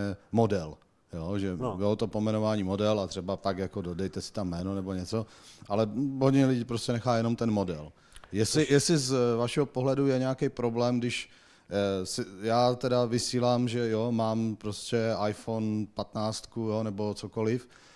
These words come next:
Speaker 1: a, ale už tam není žádná osobní identifikace nebo tak, ale říká to, mm, vlastně informaci o tom, co mám za zařízení.
Speaker 2: Je,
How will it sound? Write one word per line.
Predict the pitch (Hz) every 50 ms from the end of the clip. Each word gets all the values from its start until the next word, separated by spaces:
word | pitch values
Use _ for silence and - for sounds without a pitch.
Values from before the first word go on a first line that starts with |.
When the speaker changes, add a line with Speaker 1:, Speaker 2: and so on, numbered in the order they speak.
| - - -
Speaker 1:
a, | - 104 107
ale | 113 - - 120 123 127 131
už | 123 127 127 -
tam | - 143 131
není | 131 127 131 120
žádná | 117 123 117 117 127 120
osobní | 107 - - 123 110 110 110
identifikace | 107 101 107 107 95 104 98 - 98 - 107 98 - - 107
nebo | 101 101 98 101
tak, | 92 98 95
ale | 98 117 127 135 135 127 120 117 120
říká | 127 120 131 117 139 135 131
to, | 127 - 135 131 127 127 127 120
mm, | 117 107 107 113 104 85
vlastně | 104 117 113 - - 127 117
informaci | 113 117 - 131 120 113 113 110 - 131
o | 113 107
tom, | - - 113 110 107
co | - - - 113
mám | 113 110 104
za | 98 104
zařízení. | 92 98 98 90 92 82 90 87 87 82 80 82 - _ -
Speaker 2:
Je, | 113 117